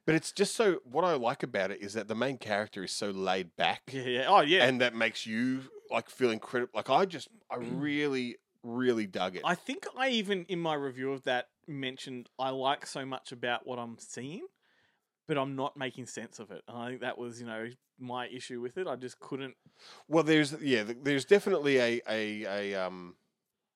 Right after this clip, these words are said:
Speaker 1: not supernatural, but there
Speaker 2: Yeah.
Speaker 1: definitely is a, a, like, a mystical
Speaker 2: Totally.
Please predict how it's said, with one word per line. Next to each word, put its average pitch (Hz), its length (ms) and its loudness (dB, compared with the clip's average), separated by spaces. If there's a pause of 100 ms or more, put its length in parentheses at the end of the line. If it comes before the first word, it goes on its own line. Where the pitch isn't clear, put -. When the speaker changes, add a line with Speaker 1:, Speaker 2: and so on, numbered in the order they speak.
(600)
Speaker 1:
not 110 200 -8
supernatural, 95 760 -8
but 95 120 -12
there 104 160 -4
Speaker 2:
Yeah. 110 160 -4
Speaker 1:
definitely 113 320 -4
is 101 120 -6
a, 98 120 -2 (100)
a, 92 380 -6 (640)
like, - 160 -8 (120)
a 87 400 -6 (1040)
mystical 95 800 -4
Speaker 2:
Totally. 139 320 0